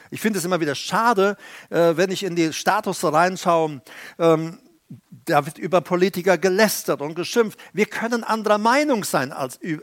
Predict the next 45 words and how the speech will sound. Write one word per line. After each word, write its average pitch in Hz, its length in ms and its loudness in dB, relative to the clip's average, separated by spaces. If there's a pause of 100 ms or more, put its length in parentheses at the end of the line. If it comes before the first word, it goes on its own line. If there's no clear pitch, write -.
äh, 147 200 -2 (220)
über 147 220 -2
das, 170 220 0
was 151 160 -2
Politiker 131 520 -4
tun. 95 320 -10 (400)
Aber 196 280 2
es 175 120 -2
ist - 160 -8
von 160 360 -4
Gott 262 340 4
uns 170 200 -8
nicht 208 240 -6
erlaubt, 175 460 2 (140)
über 190 240 2
sie 170 160 0
herzuziehen, 208 800 0
sie, 190 180 -10
äh, 160 200 -2
sie 147 240 -2 (260)
niederzumachen, 214 920 4
über 165 280 0
sie 165 160 -2
zu - 200 -4
lästern 220 680 2 (300)
und 196 240 0
schlecht - 360 0
über 185 200 0
sie 180 160 -4
zu - 160 0
reden, 214 400 2 (120)
sondern 202 280 2
die 165 80 -4
Bibel 139 240 -2
sagt, 156 180 -2 (140)
betet 285 400 0
für 156 160 -8
sie. 95 280 -14 (400)
Das 185 220 0
ist 285 160 -4
es, - 160 -6
was 156 160 -2
wir 156 100 -4
tun 139 220 -6
sollen, 104 240 -4